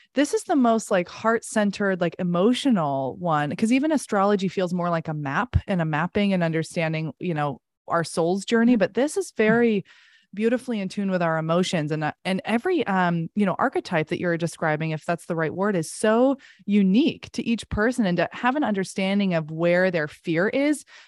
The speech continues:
Speaker 1: tells us so much about a person. To, to i-, immediately resonate with, yeah, shame and how I, how I move through shame, like, really shapes so much of what we do. So how have you applied your knowledge to business, for example? Like, how do you move through your business and your life now, knowing that you're an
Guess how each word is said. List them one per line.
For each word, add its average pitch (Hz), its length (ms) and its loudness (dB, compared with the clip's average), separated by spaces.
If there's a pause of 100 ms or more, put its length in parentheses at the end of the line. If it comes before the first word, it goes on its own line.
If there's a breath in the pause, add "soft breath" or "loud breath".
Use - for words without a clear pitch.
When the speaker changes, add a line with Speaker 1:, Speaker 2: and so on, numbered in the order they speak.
Speaker 1:
tells 247 260 -2
us 247 160 0
so 233 300 2
much 220 240 0
about 185 220 -2
a 143 40 -6
person. 151 560 -6
To, 180 300 2 (400 loud breath)
to 220 260 4
i-, 214 160 2
immediately 220 420 6
resonate 190 300 2
with, 165 140 0
yeah, 214 200 2
shame 208 440 -4
and 170 100 -4
how 180 260 0
I, 175 220 2
how 185 280 -2
I 180 80 0
move 175 240 0
through 180 160 -6
shame, 165 480 -2
like, 160 260 2
really 240 260 2
shapes - 540 -4 (300 soft breath)
so 262 320 2
much 226 240 4
of 208 100 -2
what 170 160 -2
we 160 120 -6
do. 202 460 0 (300 loud breath)
So 277 160 2
how 294 240 0
have 427 100 0
you 302 140 6
applied 208 560 2
your 185 180 0
knowledge 170 540 0
to 190 260 -2
business, 196 460 0
for - 160 -8
example? 82 560 -6
Like, 175 160 2
how 220 220 4
do 262 80 6
you 240 160 6
move 190 180 2
through 185 160 -4
your 165 120 -2
business 170 440 -2
and 165 100 -6
your 151 140 -6
life 156 380 0
now, 135 180 -2
knowing 156 320 -2
that 147 100 -4
you're 147 140 -2
an 139 80 -4